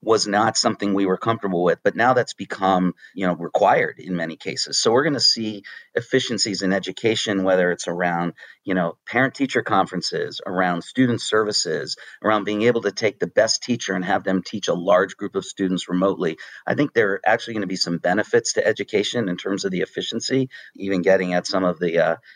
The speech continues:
the issues that, that Sean is, is referencing in terms of operational efficiency. So I think this is gonna be an accelerant of some things that we, we've been seeing in terms of possible areas of improvement in education. So,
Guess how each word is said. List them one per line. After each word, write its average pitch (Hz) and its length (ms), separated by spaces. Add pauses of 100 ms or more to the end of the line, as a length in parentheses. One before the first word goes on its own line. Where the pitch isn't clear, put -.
(100)
the 90 80
issues 90 320
that, 80 260
that 85 160
Sean 90 360
is, 80 300
is 85 200
referencing 82 600
in 80 60
terms 82 240
of 82 100
operational 80 540
efficiency. - 520 (200)
So 120 140
I - 20
think 175 220
this - 160
is 117 80
gonna 104 160
be 95 100
an 90 80
accelerant 113 640
of 92 100
some 90 200
things 90 340
that 85 220
we, 90 240 (300)
we've 98 140
been 92 160
seeing - 200 (400)
in 95 140
terms 98 280
of 85 240
possible 104 600
areas 95 320
of 90 100
improvement 98 540
in - 100
education. - 640
So, 87 300